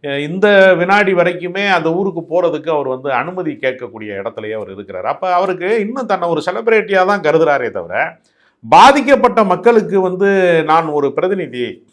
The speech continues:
மக்கள் பிரதிநிதியாக அவர் கருதக்கூடிய மனநிலைக்கு அவர் இல்ல. இப்ப தலைமறைவாக இருந்தவர்கள் எல்லாருமே இந்த சி பி ஐ-யினுடைய வழக்கு விசாரணைக்கு போன பின்னாடி ஒவ்வொருத்தரா இப்ப தலையை காட்டுறாங்க. நேத்து தான் ஆதவ அர்ஜுனா வந்து பதினாறு நாள் தூக்கத்துல இருக்கோம் அப்படின்லாம் சொல்றாரு.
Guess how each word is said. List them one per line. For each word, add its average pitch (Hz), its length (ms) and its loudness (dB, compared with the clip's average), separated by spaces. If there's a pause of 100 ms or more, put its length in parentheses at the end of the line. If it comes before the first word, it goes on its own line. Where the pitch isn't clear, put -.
(100)
மக்கள் 196 380 -2
பிரதிநிதியாக 139 600 -4
அவர் 104 180 -8
கருதக்கூடிய 101 540 -12
மனநிலைக்கு 113 520 -8
அவர் 87 300 -12
இல்ல. 120 480 -10 (320)
இப்ப - 140 -10
தலைமறைவாக 165 720 2
இருந்தவர்கள் 123 520 -4
எல்லாருமே 123 440 -2
இந்த 131 280 -8
சி 170 180 -18
பி 156 100 -10
ஐ-யினுடைய 107 420 -10 (500)
வழக்கு 139 280 -4
விசாரணைக்கு 107 480 -6
போன 113 220 -10
பின்னாடி 104 340 -10
ஒவ்வொருத்தரா 175 460 2
இப்ப 151 120 2
தலையை 143 320 2
காட்டுறாங்க. 113 400 -4
நேத்து 127 220 -6
தான் 143 160 -2
ஆதவ 127 160 0
அர்ஜுனா 101 380 -4
வந்து 95 380 -14 (280)
பதினாறு 123 380 -6
நாள் 117 160 -4
தூக்கத்துல 107 480 -12
இருக்கோம் 87 300 -14
அப்படின்லாம் 82 220 -20
சொல்றாரு. - 460 -20